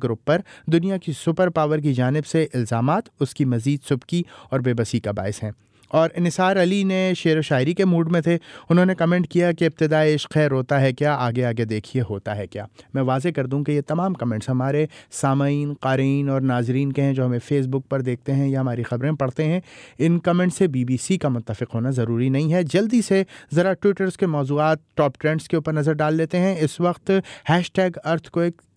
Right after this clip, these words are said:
وہ موضوع ہے جس پر آپ سب سے زیادہ بات کر رہے ہیں۔ اس کے علاوہ ہیش ٹیگ سپر بلو بلڈ مون، ہیش ٹیگ اسلام آباد، ہیش ٹیگ جسٹس فار اسما رانی وغیرہ، یہ وہ موضوعات ہیں جن پر آپ بات کرنا پسند کر رہے ہیں اور بات کر رہے ہیں۔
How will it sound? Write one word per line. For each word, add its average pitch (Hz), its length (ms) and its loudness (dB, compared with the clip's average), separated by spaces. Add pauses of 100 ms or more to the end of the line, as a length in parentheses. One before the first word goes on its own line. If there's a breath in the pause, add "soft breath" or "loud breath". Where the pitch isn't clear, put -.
(120)
وہ 131 100 2
موضوع 143 320 0
ہے 151 60 2
جس 135 200 -2
پر 131 100 0
آپ 98 160 -2
سب 160 160 -4
سے 214 120 0
زیادہ 208 260 0
بات 190 200 0
کر 180 140 -2
رہے 185 80 2
ہیں۔ 185 80 2
اس 170 100 -4
کے 185 100 -2
علاوہ 165 280 2
ہیش 143 240 2
ٹیگ 165 200 2 (420 loud breath)
سپر 208 320 0 (100)
بلو 165 280 2
بلڈ 147 320 2
مون، 190 340 0
ہیش 131 260 0
ٹیگ 127 180 0
اسلام 160 280 0
آباد، 175 300 2
ہیش 147 300 0
ٹیگ 139 200 0 (340 loud breath)
جسٹس 143 340 0 (240)
فار 139 200 0 (120)
اسما 127 300 -4
رانی 117 240 0
وغیرہ، 117 380 -2 (120)
یہ 135 140 0
وہ 127 120 -2
موضوعات 120 500 -2
ہیں 131 60 -2
جن 113 180 -4
پر 127 140 -2
آپ 151 120 -2
بات 113 340 -4
کرنا 120 320 -2 (280 loud breath)
پسند 151 300 0
کر 131 140 -4
رہے 127 160 0
ہیں 180 80 0
اور 214 120 0
بات 110 260 -2
کر 98 140 -8
رہے 90 220 -8
ہیں۔ 95 120 -8